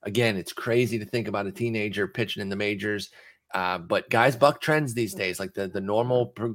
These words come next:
progressions don't always happen. He's that good that it could happen. Just keep tabs on him. Uh, draft champions, absolutely.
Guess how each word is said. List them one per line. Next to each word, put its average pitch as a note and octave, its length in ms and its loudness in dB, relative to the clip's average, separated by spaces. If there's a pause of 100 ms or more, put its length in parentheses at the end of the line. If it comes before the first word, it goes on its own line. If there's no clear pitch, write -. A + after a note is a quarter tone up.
(140)
progressions A#2 640 2
don't G#2 240 2
always G#2 300 0
happen. A2 500 0 (260)
He's G2 240 -2
that G#2 300 0
good A2+ 320 2
that - 100 0
it - 140 -10
could B2+ 240 2
happen. B2 480 0 (400)
Just A#2 200 2
keep C#3 200 0
tabs A#2+ 320 0
on A#2+ 180 0
him. B2 240 -4 (320)
Uh, F#2 220 -2
draft A#2+ 260 2
champions, A#2+ 480 2 (100)
absolutely. A#2+ 800 2